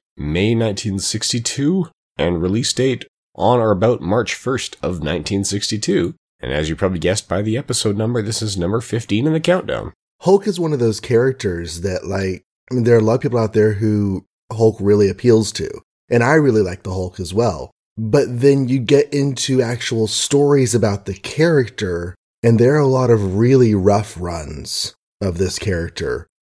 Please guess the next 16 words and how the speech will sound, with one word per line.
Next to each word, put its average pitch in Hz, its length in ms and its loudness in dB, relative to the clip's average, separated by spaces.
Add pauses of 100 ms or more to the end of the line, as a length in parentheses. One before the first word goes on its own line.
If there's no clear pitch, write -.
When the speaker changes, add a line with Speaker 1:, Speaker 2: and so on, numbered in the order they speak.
Speaker 2:
with 107 240 4
some 95 640 0 (300)
really 123 340 4
key 110 720 -2 (200)
gem 98 680 0 (260)
portions 101 580 2
of 90 160 -2
his 85 180 -8
history 90 640 -4 (240)
that 95 580 -2 (280)
make 117 420 4
him 104 280 0
who 101 200 0
he 90 220 -4
is. 57 580 -8 (260)
And 98 460 2